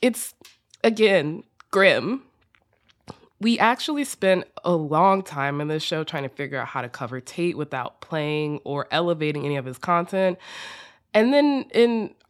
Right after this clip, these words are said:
August, as we were debating, the choice was made for us because Tate was deplatformed by Facebook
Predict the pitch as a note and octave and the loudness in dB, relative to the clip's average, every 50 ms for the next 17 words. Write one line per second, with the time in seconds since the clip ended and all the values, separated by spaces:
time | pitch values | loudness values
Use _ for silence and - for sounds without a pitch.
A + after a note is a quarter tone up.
0 | _ _ G3 G3 G#3 G#3+ A3 A#3 C4 C#4 C#4+ - - _ - _ _ _ G3+ G#3 | _ _ 4 4 4 2 0 0 -2 -2 -2 -8 -14 _ -20 _ _ _ 2 2
1 | G#3 G#3+ F3+ E3+ F#3+ F#3 F#3 F#3 F#3 F3+ E3+ E3+ F3 E3 D#3+ E3 E3 E3 F3 F3+ | 2 2 0 -4 -4 -2 0 -2 -2 -2 -4 -6 -8 -6 0 0 2 2 2 2
2 | G3 G#3+ G#3+ G#3+ G#3+ G#3 G3 - _ _ _ _ _ - - - F#3 G3 G3 F#3 | 4 2 4 4 2 0 0 -4 _ _ _ _ _ -16 -10 -2 0 0 0 0
3 | F#3+ _ _ - - A3+ A3+ A3 A3+ A3+ A3 G#3 G#3 F3+ F3+ G3 G3+ G#3 G#3 G#3 | -2 _ _ -2 2 2 4 4 2 0 0 -4 -4 0 2 2 4 4 2 2
4 | - A#3+ B3+ C4 G3 F3 F3+ F3+ - - F#3+ F3+ - G3+ F#3+ F#3+ G3 - - G#3 | 0 2 4 4 4 4 2 0 -2 -6 -6 -2 2 2 2 2 0 -6 -2 0
5 | G3 G#3+ G#3 G#3 - A3 G#3+ G#3 G3 G3 G#3 G#3 G#3 - A#3 G#3+ - F3 - F3 | 0 0 0 -2 -2 0 0 0 0 -2 -6 -6 -2 -2 -2 -2 -2 -4 -6 -4
6 | D#3+ D#3 D#3+ E3 D#3 D#3 D3 D3 D3 _ F#3 F#3 G#3 G3+ - _ G#3 G3+ F#3+ F#3 | -2 0 0 0 0 -2 -2 -2 -2 _ -2 -2 -2 -2 -6 _ -4 -4 -4 -4
7 | - - | -8 -18